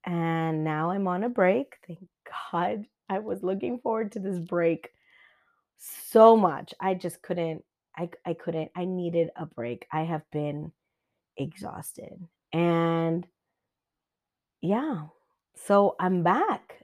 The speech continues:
I'm back, I'm back, I'm back. And I hope to, you know, talk to you guys and, and get an episode out, um,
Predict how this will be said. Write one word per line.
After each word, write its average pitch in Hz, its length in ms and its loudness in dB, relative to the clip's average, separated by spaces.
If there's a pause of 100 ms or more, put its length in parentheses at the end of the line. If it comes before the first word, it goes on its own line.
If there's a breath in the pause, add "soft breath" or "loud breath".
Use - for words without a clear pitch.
(140)
I'm 190 300 0
back, 180 360 4
I'm 208 180 0
back, 156 260 -2
I'm 156 140 -8
back. 147 420 -4 (560 soft breath)
And 170 380 2
I 170 180 -2
hope 170 340 -2
to, 160 500 2 (360 soft breath)
you 170 160 -4
know, 160 320 -4
talk 160 240 -8
to 185 80 -6
you 170 80 -2
guys 165 400 -2
and, 160 200 -6
and 156 240 -8
get 151 120 -2
an 156 140 -6
episode 151 380 -4
out, 151 340 0 (100)
um, 160 480 -10